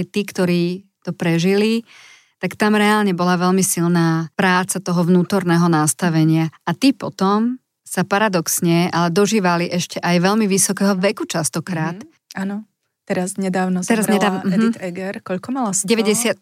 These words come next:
Speaker 1: nie, počkaj.
Speaker 2: Už mala sto rokov?
Speaker 1: Mne sa
Speaker 2: Či?
Speaker 1: zdá, že deväťdesiatšesť.
Speaker 2: Alebo tesne pred stovkou.
Speaker 1: Aha, mhm.
Speaker 2: A ona je taký exemplárny príklad toho, že čo znamená ten, to nastavenie mysle v praxi. A mne sa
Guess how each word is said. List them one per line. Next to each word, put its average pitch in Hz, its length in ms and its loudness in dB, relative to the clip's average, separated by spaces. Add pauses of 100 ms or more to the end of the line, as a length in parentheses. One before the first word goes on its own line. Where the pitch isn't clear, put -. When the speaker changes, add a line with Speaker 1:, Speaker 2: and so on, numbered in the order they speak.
Speaker 1:
nie, 220 140 2
počkaj. 175 460 -4
Speaker 2:
Už 196 120 -4
mala 185 200 0
sto - 260 -6
rokov? 247 400 -10
Speaker 1:
Mne 208 80 -4
sa 202 60 -2
Speaker 2:
Či? 220 100 0
Speaker 1:
zdá, 220 80 2
že 214 140 0
deväťdesiatšesť. 202 920 -2
Speaker 2:
Alebo 202 220 0
tesne 202 400 -4
pred 185 220 -4
stovkou. 175 500 -2 (160)
Speaker 1:
Aha, 254 80 0 (300)
mhm. 214 400 -8
Speaker 2:
A 180 120 -4 (300)
ona 185 240 2
je 180 40 -6
taký 190 260 -10 (120)
exemplárny 180 800 -2
príklad 185 480 -8
toho, 175 280 -10
že 170 400 -6
čo - 200 -6
znamená 165 680 -2
ten, 165 480 -12
to 180 140 -4
nastavenie 170 680 0
mysle 160 340 -6
v - 120 -16
praxi. 165 480 -6 (220)
A 165 300 -6
mne 175 140 -2
sa 175 380 -2